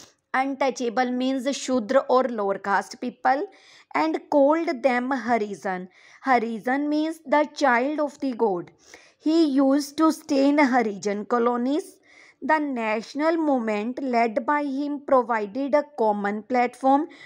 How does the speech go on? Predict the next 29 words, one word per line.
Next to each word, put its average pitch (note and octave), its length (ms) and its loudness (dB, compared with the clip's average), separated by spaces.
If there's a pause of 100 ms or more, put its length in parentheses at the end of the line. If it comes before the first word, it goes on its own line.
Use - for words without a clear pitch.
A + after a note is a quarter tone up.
(220)
to E4 60 4
all E4 420 4
the F4 160 -2
people, G3+ 560 -4 (400)
irrespective A#3 920 0
of A#3+ 200 0
their B3 240 2
caste G3 500 0
or C4+ 140 0
religion. C#4+ 600 -2 (360)
It F4 280 2
means A#3+ 600 2 (260)
this D4+ 480 4
caste B3 560 2
system A3+ 800 -4
gave B3+ 340 -2
rise A#3+ 600 -2
to E4 180 0
hatred, C4 800 0 (400)
and C#4+ 240 0
our D4 220 2
society C4+ 960 -2
weakened. B3+ 540 0 (680)
It B3+ 180 0
was C#4 280 2
during B3 500 -2
the C#4+ 100 2
freedom A#3 540 -4
struggle A#3 580 0